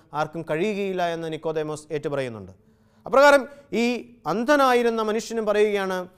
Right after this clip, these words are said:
"ദൈവത്തിൽ നിന്നുള്ളവനല്ലെങ്കിൽ ഈ മനുഷ്യന് ഇങ്ങനെയൊന്നും ചെയ്യാൻ കഴിയുമായിരുന്നില്ല." ഈ മറുപടി കേട്ട് ഫരിസേയർ അവനെ പുറത്താക്കുകയാണ്, തങ്ങളുടെ സമൂഹത്തിൽ നിന്ന്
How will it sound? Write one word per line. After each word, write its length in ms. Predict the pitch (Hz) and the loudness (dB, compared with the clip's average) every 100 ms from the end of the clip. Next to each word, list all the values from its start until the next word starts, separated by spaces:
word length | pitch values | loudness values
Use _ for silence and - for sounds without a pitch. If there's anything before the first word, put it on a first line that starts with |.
| _ _ 156 | _ _ 0
"ദൈവത്തിൽ 640 | 160 208 302 302 302 285 | 6 6 6 4 2 2
നിന്നുള്ളവനല്ലെങ്കിൽ 1000 | 262 233 208 202 196 185 160 185 180 180 175 170 _ _ _ 160 | 2 4 4 4 4 2 0 0 2 2 0 -4 _ _ _ -2
ഈ 80 | 214 | 2
മനുഷ്യന് 480 | 190 180 - 175 165 - | 2 2 -2 -6 -6 -8
ഇങ്ങനെയൊന്നും 520 | 156 190 202 170 160 151 | -6 0 0 0 -4 -8
ചെയ്യാൻ 340 | 147 139 139 139 135 - | -8 -6 -6 -6 -10 -16
കഴിയുമായിരുന്നില്ല." 880 | - 139 143 151 147 147 131 107 92 92 _ _ _ _ _ _ _ _ 214 214 214 _ _ _ _ _ _ _ _ _ 160 | -10 -4 -2 -2 -2 -4 -4 -8 -14 -20 _ _ _ _ _ _ _ _ _ _ _ _ _ _ _ _ _ _ _ _ -2
ഈ 80 | 226 | 4
മറുപടി 360 | 226 233 240 | 6 6 6
കേട്ട് 320 | 233 220 226 226 214 - | 4 2 0 -4 -6 -6
ഫരിസേയർ 640 | 190 226 - 220 214 202 190 _ - | -4 -4 -2 0 2 0 -4 _ -6
അവനെ 360 | 175 190 190 170 - _ _ - | -2 -2 -2 -4 -10 _ _ -2
പുറത്താക്കുകയാണ്, 960 | 156 175 180 - 202 190 165 127 95 - _ _ _ _ _ _ _ 185 | 2 2 2 4 4 4 -2 -6 -8 -16 _ _ _ _ _ _ _ -2
തങ്ങളുടെ 240 | 254 240 | 0 0
സമൂഹത്തിൽ 580 | 220 233 311 294 269 269 | 0 0 2 2 2 -2
നിന്ന് 300 | 254 226 214 | -2 -2 -6